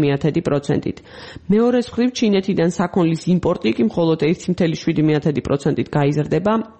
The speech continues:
ამ დასკვნის თანახმად ხელშეკრულება დიდ შესაძლებლობებს შექმნის მომსახურებით ვაჭრობის ნაკადების გაზრდის, მათ შორის ტრანსპორტსა და ლოჯისტიკის და ტურიზმის თვალსაზრისით.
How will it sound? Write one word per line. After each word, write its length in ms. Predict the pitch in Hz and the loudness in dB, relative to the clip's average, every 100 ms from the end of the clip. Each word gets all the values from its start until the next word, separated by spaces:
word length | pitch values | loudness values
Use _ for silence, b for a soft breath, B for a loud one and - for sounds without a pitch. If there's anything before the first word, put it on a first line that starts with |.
| _ B B B B | _ B B B B
ამ 160 | - 185 | -2 2
დასკვნის 460 | 185 - 175 175 170 | 0 0 0 0 -2
თანახმად 480 | - 175 170 196 220 | -2 0 0 0 -4
ხელშეკრულება 720 | - 175 180 - 165 160 190 202 | -2 -2 -2 0 0 2 0 -2
დიდ 160 | 185 156 | -2 -6
შესაძლებლობებს 880 | - 170 170 170 160 151 156 151 - | -4 -2 0 0 0 0 0 -2 -2
შექმნის 400 | 170 - 202 202 | -4 0 -2 2
მომსახურებით 840 | 156 147 170 - 151 151 160 - B B B - | 0 0 -4 0 0 0 -2 -6 B B B -2
ვაჭრობის 520 | 165 - 156 156 147 | -2 0 -2 -2 0
ნაკადების 560 | 160 151 151 151 151 147 | 0 0 -2 -2 -2 -2
გაზრდის, 580 | 165 156 151 160 202 202 | 0 0 0 -2 -2 0
მათ 160 | 160 143 165 | 0 0 0
შორის 240 | 143 139 | 0 -2
ტრანსპორტსა 600 | - 151 151 - 160 - | -2 -2 0 -2 -2 -2
და 100 | 160 185 | 0 2
ლოჯისტიკის 600 | 165 143 139 - - 151 | 2 0 -6 -6 -2 -2
და 80 | 170 175 | 0 -2
ტურიზმის 480 | - 139 131 151 160 | 0 0 0 -2 -2
თვალსაზრისით. 760 | 156 143 147 123 120 120 139 | -2 -2 -2 -2 -4 -2 -4